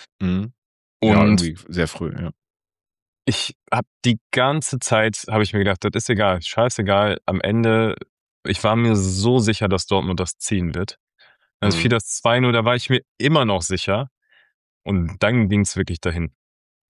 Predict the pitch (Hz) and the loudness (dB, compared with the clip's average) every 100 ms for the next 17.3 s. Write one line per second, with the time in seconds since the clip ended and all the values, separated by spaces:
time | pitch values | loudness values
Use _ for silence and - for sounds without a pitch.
0 | _ - 92 - _ _ _ _ 101 98 | _ -4 -4 -4 _ _ _ _ -2 -2
1 | - 98 87 92 95 87 - - 90 87 | 0 0 0 -2 -2 -2 -4 -4 -2 0
2 | 87 87 - - - _ 95 - 107 104 | -2 -4 -12 -20 -20 _ -8 -2 0 2
3 | 101 104 101 98 - 95 95 90 87 78 | 2 2 2 2 0 0 0 2 0 -2
4 | 87 - 104 101 - - 95 - 107 92 | -4 -2 -2 -2 -2 -2 -2 -2 -2 -4
5 | - 95 104 95 92 - 101 95 - 95 | -2 0 2 2 0 0 2 2 0 -2
6 | 95 92 92 85 90 - 92 - 85 90 | 0 0 -2 -2 -2 -2 -4 -4 -4 -2
7 | 85 80 87 120 113 - 165 175 _ _ | -2 -2 -4 -6 -8 -8 -10 -12 _ _
8 | _ 120 - 110 - - - 139 131 107 | _ -12 -6 -6 -6 -12 -18 _ -20 -20
9 | - - _ _ _ _ - 101 104 104 | -20 -20 _ _ _ _ -2 0 2 0
10 | 101 - 104 98 95 92 101 117 95 107 | 0 2 2 4 4 4 4 2 2 0
11 | 107 107 104 107 107 101 98 98 101 101 | -2 0 2 2 0 0 0 0 2 2
12 | 95 87 104 - 101 98 98 - 101 92 | 2 2 0 0 0 2 0 -2 -4 -2
13 | 95 95 107 98 95 92 92 95 90 - | 0 2 2 2 0 0 -2 -2 -4 -2
14 | 101 98 82 95 - 101 110 101 92 71 | 0 0 0 -4 0 0 2 2 0 -2
15 | 90 104 104 95 123 - 117 - 101 104 | -4 0 0 2 0 0 -2 -2 -2 0
16 | 95 95 - 95 - 90 92 90 - - | 0 0 0 -2 -2 -6 -4 -6 -6 -8
17 | 95 87 | -6 -4